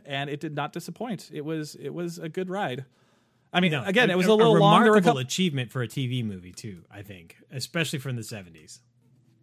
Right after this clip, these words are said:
Speaker 1: Yeah, there were a couple points where I'm like, "Eh, this is just lingering a little too long," but I was never bored. I, you know, there were a few moments that just kinda took me out of it, but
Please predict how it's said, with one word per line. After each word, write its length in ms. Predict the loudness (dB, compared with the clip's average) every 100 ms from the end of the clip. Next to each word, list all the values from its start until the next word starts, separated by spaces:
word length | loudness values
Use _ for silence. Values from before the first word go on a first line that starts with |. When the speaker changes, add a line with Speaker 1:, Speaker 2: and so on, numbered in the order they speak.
| _ _ 0
Speaker 1:
Yeah, 140 | 4
there 80 | 6
were 40 | 6
a 20 |
couple 180 | 2 2
points 280 | 0 0 0
where 80 | 2
I'm 60 |
like, 180 | 2 0
"Eh, 140 | -4
this 160 | -6 -6
is 180 | -8 -8
just 280 | -6 -6 -4
lingering 320 | -2 -2 -4
a 40 |
little 140 | -2 -4
too 160 | -4 -4
long," 220 | -2 -2
but 100 | -2
I 80 | 0
was 160 | 0 0
never 180 | 0 2
bored. 420 | 2 2 2 0
I, 80 | -2
you 200 | 0 0
know, 60 | 0
there 100 | -2
were 40 |
a 20 |
few 160 | 0 0
moments 260 | 0 0
that 60 | -4
just 140 | -6
kinda 140 | -6 -6
took 120 | -6
me 60 | -4
out 120 | -2
of 100 | -2 -4
it, 160 | -6
but 220 | -6 -6